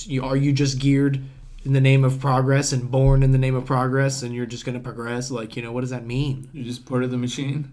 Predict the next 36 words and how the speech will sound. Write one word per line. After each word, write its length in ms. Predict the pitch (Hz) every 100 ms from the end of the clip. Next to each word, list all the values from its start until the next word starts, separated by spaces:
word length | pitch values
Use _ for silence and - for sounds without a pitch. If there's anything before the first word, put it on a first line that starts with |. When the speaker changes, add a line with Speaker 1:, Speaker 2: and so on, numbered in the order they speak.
| -
Speaker 1:
Yeah, 280 | 156 151
what 140 | 113 131
does 100 | 135
that 140 | 131
<laughs> 20 |
mean? 540 | 165 170 160 147 113 -
Speaker 2:
Yeah. 80 | 156
Speaker 1:
You 340 | 143 139 135 127
know? 280 | 117 135 135 - - - _ - - - - -
Um, 420 | 156 113 110 107 131
we 140 | 127
have 160 | 127 131
to 60 |
question 380 | 135 139 165 127
all 120 | 113
those 200 | 110 104
things, 340 | - 107 107 107
and 80 | 113
I 60 |
think 200 | 107 123
that 160 | 127 117
makes 260 | 120 110
a 40 | 120
better 240 | 117 110
human, 400 | 113 190 190 104
really, 320 | 120 175 170
I 80 | 143
do. 320 | 147 180 135 -
I 40 |
think 140 | - 127
it 60 |
makes 220 | 123 127 135
it 60 |
a 40 | 120
more 260 | 120 127
fun, 720 | 123 - 135 139 135 135 135